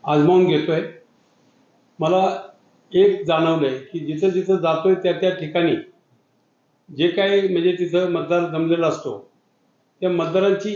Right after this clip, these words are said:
इच्छा शंभर टक्के आहे की कुठल्याही परिस्थितीत निवडणूक ही तुम्ही लढवली पाहिजे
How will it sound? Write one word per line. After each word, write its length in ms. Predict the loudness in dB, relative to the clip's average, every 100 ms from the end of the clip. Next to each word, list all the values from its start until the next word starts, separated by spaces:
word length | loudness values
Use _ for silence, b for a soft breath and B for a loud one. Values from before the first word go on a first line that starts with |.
| -4
इच्छा 280 | -4 0 0
शंभर 340 | 0 -2 0 -2
टक्के 340 | -2 0 2 2 0 -8 -18 _ _ -2
आहे 260 | 2 2
की 760 | 0 -6 -18 _ _ _ -4 -4
कुठल्याही 440 | -2 -2 0 0
परिस्थितीत 560 | 0 -2 -4 -6 -6 -2
निवडणूक 480 | 2 2 2 2 2
ही 60 |
तुम्ही 300 | 0 2 2
लढवली 340 | 2 0 0 0
पाहिजे 440 | 2 0 -2 -10